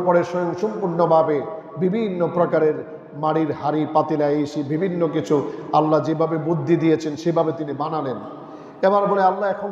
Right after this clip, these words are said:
কি করব?" আল্লাহ বলেন, "এখন এটাকে বাইরে পিটে ভাঙ্গেন, বাইরে পিটে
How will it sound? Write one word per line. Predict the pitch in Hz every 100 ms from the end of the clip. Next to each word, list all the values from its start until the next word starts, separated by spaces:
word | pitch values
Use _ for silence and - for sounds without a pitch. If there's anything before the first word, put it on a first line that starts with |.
| -
কি | 254 285
করব?" | 208 160 127 120 - - -
আল্লাহ | 160 190 196 165
বলেন, | 165 156 131
"এখন | 147 147 190 147
এটাকে | 143 143 156 160
বাইরে | 131 107 156 165 160 151 139 -
পিটে | 185 175 156 - -
ভাঙ্গেন, | 170 185 156 120 - - - - - - - - - - - -
বাইরে | 123 139 151 175 170
পিটে | 180 170 202